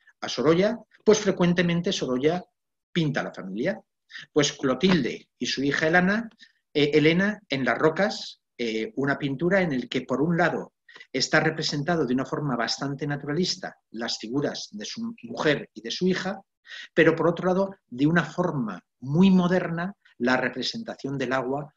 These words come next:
o de las montañas de Javea, en la provincia de Valencia. Eh, hay una exposición en París y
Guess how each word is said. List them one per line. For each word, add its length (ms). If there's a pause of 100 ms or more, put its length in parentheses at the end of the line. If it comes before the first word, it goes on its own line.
(120)
o 160
de 120
las 240
montañas 760 (140)
de 300
Javea, 560 (360)
en 100
la 80
provincia 720
de 180
Valencia. 500 (2250)
Eh, 600
hay 160
una 400 (440)
exposición 1120 (600)
en 160
París 600 (600)
y 400